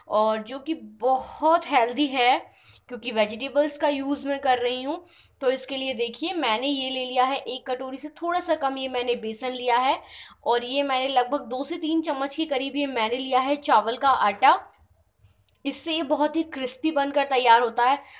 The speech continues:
साथ ही ये मैंने ले ली है बेल पेपर, यानी colorful वाली जो शिमला मिर्च होती है, red वाली शिमला मिर्ची, थोड़ी सी गाजर, थोड़ी सी येलो वाली शिमला मिर्च, थोड़े से टमाटर, ये beans और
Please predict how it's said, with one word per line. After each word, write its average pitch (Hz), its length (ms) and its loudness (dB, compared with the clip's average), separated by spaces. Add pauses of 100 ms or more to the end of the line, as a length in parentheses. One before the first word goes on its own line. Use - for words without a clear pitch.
(160)
साथ 226 340 8
ही 302 60 2
ये 302 140 4
मैंने 240 260 2
ले 269 160 -2
ली 269 120 -4
है 294 200 -2
बेल 214 240 6
पेपर, 277 440 0
यानी 254 280 -2
colorful 254 480 0
वाली 262 260 4
जो 277 60 -6
शिमला 247 320 -2
मिर्च 247 240 -2
होती 254 240 -6
है, 262 120 0
red 226 260 0
वाली 254 200 0
शिमला 240 340 -2
मिर्ची, 233 340 -6 (120)
थोड़ी 339 200 -4
सी 311 180 -6
गाजर, 226 440 2 (480)
थोड़ी 294 160 0
सी 311 180 -4
येलो 233 320 4
वाली 262 220 4
शिमला 269 360 -2
मिर्च, 277 300 -2 (100)
थोड़े 294 180 0
से 320 160 -6
टमाटर, 214 640 2 (360)
ये 247 180 -4
beans 262 400 -4
और 370 140 -8